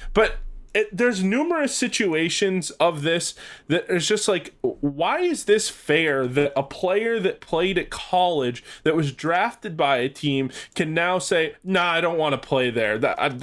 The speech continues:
I'm good. I don't wanna play there." Adam Fox did it with the Calgary Flames. And then he got traded to Carolina, didn't wanna play there, and then it got his way and it ended up playing with the Rangers.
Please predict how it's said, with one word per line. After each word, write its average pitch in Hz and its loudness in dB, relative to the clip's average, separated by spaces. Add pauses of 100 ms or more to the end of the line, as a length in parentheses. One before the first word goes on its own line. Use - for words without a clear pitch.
I'm 160 0
good. 127 0
I 127 2
don't 127 0
wanna 113 -2
play 127 0
there." 113 0 (260)
Adam 202 2
Fox 180 -4
did 135 0
it 147 0 (240)
with 151 2
the 135 0
Calgary 165 0
Flames. 139 0 (480)
And 165 4
then 170 0
he 160 -6
got 160 2
traded 147 0
to 156 -4
Carolina, 147 0
didn't 180 0
wanna 185 2
play 151 0
there, 147 0
and 131 -2
then 143 -2
it 147 0
got 151 2
his 143 -2
way 139 0
and 127 0
it 131 -2
ended 139 0
up 135 0
playing 139 0
with 123 -2
the 135 0
Rangers. 127 0